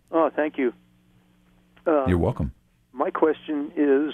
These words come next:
Speaker 1: how does the genealogy of Jesus work out, being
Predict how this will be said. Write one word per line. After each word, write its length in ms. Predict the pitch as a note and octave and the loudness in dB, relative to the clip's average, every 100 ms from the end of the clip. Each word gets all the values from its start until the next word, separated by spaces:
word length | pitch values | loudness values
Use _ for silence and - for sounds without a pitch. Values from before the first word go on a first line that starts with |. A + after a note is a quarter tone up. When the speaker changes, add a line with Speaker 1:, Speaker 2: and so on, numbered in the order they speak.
| - | -8
Speaker 1:
how 220 | - G3 D4+ | 0 2 2
does 160 | C4+ - | 0 -4
the 120 | D4+ | -8
genealogy 960 | - B2+ D#3+ D#3 C3 C3 C#3+ - C3 - | -6 -6 -4 0 0 0 -4 -4 -4 -2
of 200 | A#2+ - | -2 -4
Jesus 520 | A#2+ C3 C3 A2 - | -4 -4 -2 -2 0
work 280 | A#2+ - B2 | -2 0 0
out, 260 | A#2+ - | 0 -2
being 540 | C3+ C3+ C#3 C3+ C3+ | -4 -2 -2 -2 -4